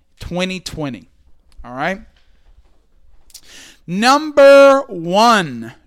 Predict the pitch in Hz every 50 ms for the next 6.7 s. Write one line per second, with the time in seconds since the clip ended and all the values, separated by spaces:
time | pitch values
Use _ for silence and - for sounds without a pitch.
0 | - 147 139 170 214 254 302 339 311 254 - 226 277 302 294 254 208 175 156 131
1 | 123 107 85 - - 180 190 196 175 160 202 208 196 185 185 196 240 294 277 -
2 | - - - 262 254 233 190 147 131 147 165 170 165 - - 202 208 226 240 226
3 | 185 214 196 180 151 131 127 _ _ _ _ - 196 190 - - - - - 254
4 | 277 269 226 170 143 - - 170 180 185 175 147 175 196 220 233 247 247 233 220
5 | 214 214 214 180 165 170 165 170 170 170 160 151 160 156 - - - 165 151 147
6 | 135 131 139 135 - - - - - - - - - _